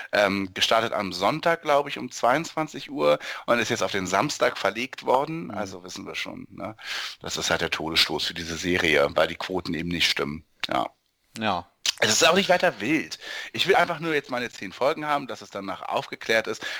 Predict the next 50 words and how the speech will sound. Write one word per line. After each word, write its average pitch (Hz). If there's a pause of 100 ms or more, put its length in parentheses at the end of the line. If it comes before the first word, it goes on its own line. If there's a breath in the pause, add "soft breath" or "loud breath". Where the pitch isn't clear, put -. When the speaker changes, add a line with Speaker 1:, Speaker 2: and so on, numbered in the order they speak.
Speaker 1:
Und 117
dann 131
hat 165
mich 156
diese 147
zehn 151
Folgen 143
einfach 135
irre 160
gut 147
unterhalten. 135 (1300 loud breath)
Speaker 2:
Ja, 101 (140)
Speaker 1:
Genau. 131
Speaker 2:
gut. 104 (360 loud breath)
Speaker 1:
M-, 143 (120)
möchte 175
aber, 120
um 143
jetzt 131
vielleicht 127
auch, 123
na, 123
wobei, 127
du 120
willst 156
noch 143
über 123
eine 135
Dramaserie 127
sprechen? 139 (1200)
Speaker 2:
Ich 107
hätte 123
halt 104 (180)
Dynasty 127
noch 127
Speaker 1:
Äh, 135 (100)
wenn 139
wir 143
Speaker 2:
kurz. -
Speaker 1:
schon 135
bei 117
Soap -
sind, 135
dann 120
können 113
wir 98
da 98
noch 95
Speaker 2:
Ja. 110
Speaker 1:
weitermachen. 82